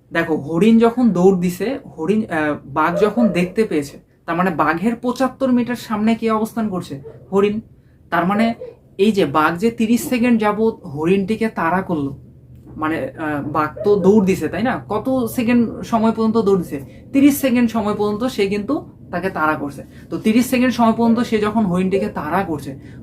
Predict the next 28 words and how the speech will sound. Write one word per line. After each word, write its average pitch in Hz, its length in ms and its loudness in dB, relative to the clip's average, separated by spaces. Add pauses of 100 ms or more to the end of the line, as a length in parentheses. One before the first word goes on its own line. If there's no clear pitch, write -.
হরিণও 214 340 6
কি 233 220 0
করছে? 165 200 -2
অবশ্যই 170 420 -4
দৌড় 190 200 6
দিছে। 143 240 -6
তাহলে 156 160 -4 (420)
হরিণ 220 300 6 (160)
কত 240 180 0 (140)
দূর 294 260 6
দৌড় 214 240 6
দিছে, 143 200 -4 (600)
এই 262 180 4 (120)
দূরত্বটা 247 480 4
কিন্তু 226 260 4
আমরা 196 140 0
জানি 147 300 0
না, 117 40 -6 (1000)
তাই 214 160 2
না? 302 60 2 (300)
তাহলে 175 180 6
আমরা 202 400 4 (120)
এখন 254 220 2
প্রথম 247 340 4
অবস্থায় 269 380 4
কি 254 80 0
বের 233 220 2
করব? 160 160 0